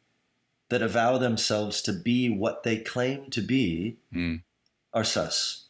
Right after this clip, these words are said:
Speaker 1: They're
Speaker 2: Right.
Speaker 1: sus and cringe, right? And so you have all this, like, if I am presenting and saying that this is what I am,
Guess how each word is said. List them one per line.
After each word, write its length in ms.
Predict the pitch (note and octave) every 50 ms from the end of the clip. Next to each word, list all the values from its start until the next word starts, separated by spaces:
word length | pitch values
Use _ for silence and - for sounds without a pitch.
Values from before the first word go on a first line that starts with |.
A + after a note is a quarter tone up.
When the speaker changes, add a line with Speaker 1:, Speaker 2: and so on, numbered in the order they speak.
| _ _
Speaker 1:
They're 120 | - G2+ G2
Speaker 2:
Right. 60 | F#2
Speaker 1:
sus 640 | - - - B2+ B2 A#2 A2+ - - - - - -
and 180 | - G#2 G2+ G2+
cringe, 600 | - - F2 D#2+ - - - - - - - _ _ - - _ _ _ -
right? 320 | F#2+ G2+ A2 A#2+ A#2 - - - - - -
And 140 | - A2+ -
so 80 | -
you 100 | C3 B2+
have 160 | C3+ C3+ A#2+
all 200 | C3 C#3 D3 D3+
this, 280 | D3 C#3 A#2+ - - -
like, 320 | B2 A#2 A2 G#2 - - - - - -
if 200 | - B2 B2 B2+
I 260 | C#3+ C#3+ D#3 D#3+ E3 E3 E3 E3 - -
am 380 | B2 B2 B2 A#2+ A#2+ A#2+ A#2 A2+
presenting 680 | - - A#2+ A2+ A2 A#2+ A#2+ A#2+ A#2+ A#2+ - B2 A#2+ A2
and 120 | G#2+ G2+
saying 400 | - - A#2+ A#2 A#2 A#2 A2+ A2
that 160 | G#2 G2 -
this 180 | - A2 G#2 -
is 160 | A2 G2+ -
what 160 | G2 G#2 -
I 180 | F#2 F#2 F#2+ G2 A#2
am, 520 | C#3 C#3 C3+ C3 C3 B2+ B2+ B2+ B2 A#2